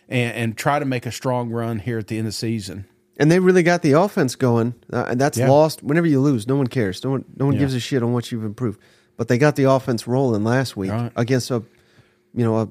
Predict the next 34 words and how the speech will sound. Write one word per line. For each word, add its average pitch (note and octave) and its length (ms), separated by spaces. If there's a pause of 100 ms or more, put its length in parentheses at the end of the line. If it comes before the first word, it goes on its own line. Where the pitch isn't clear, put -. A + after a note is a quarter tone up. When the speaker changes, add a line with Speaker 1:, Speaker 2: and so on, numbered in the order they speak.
Speaker 2:
a, A2+ 60
a G#2 640 (320)
defensive C3 440
efficiency. B2+ 520
Florida D3+ 300
was A2 120
number B2+ 180
five C3 280
in B2+ 80
the B2 120
S C3 220
E C3+ 60
C. E3 140
They C#3 120
scored B2 220
Speaker 1:
Mm-hmm. B2+ 40
Speaker 2:
thirty-nine C#3 460
on F#2 140
'em. - 100 (520)
Well, A2+ 120
thirty, A2 260 (240)
well, G#2 220 (340)
whatever. A#2 240
But E3 280 (560)
they D3 220
di-, D#3+ 200
they D3 140
scored F#3 360
on B2 200
Florida, G#2+ 400 (240)
and B2 340
they C3 100
scored F#3 300
enough. D#3 400